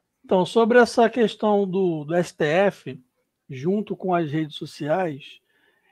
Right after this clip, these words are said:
eu fiz essa pe-, eu fiz a pergunta sobre os fact-checkers, né, qual é a relação deles com o Facebook.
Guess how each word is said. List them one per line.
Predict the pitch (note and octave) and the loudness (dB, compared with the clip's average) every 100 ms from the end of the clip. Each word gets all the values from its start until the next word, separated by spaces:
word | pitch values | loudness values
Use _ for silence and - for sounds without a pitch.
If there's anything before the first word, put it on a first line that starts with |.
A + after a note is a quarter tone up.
| - | -8
eu | F3 | -6
fiz | - D4 | -2 -2
essa | B3 B3 | 0 0
pe-, | B3 G4+ | 0 0
eu | F#3+ | 0
fiz | - A#3 A#3 | -2 -2 0
a | |
pergunta | A3+ A3+ F3+ D3+ F3 A#3 G3+ - C3 A#2+ A#2+ _ _ _ _ _ _ _ _ | 0 0 0 0 -2 -2 -2 -6 -10 -10 -14 _ _ _ _ _ _ _ _
sobre | - - G3+ G3+ F#3 A3 A3 | -20 -2 2 2 2 0 0
os | A3 G#3+ | 0 -4
fact-checkers, | - G3+ G#3 - G#3 F3 - C#3 - - _ _ _ | -2 -2 -2 -2 -2 -2 -4 -12 -12 -20 _ _ _
né, | E3+ D3+ | -6 -4
qual | D#3+ F#3 | -2 2
é | F3 | 4
a | |
relação | F#3+ F#3 - G3 | 6 6 2 -2
deles | F3+ F3+ G3 - | 2 4 2 0
com | G3+ | -4
o | |
Facebook. | G3 G3 - G3 D#3 B2+ - | 0 -2 -2 -6 -6 -10 -16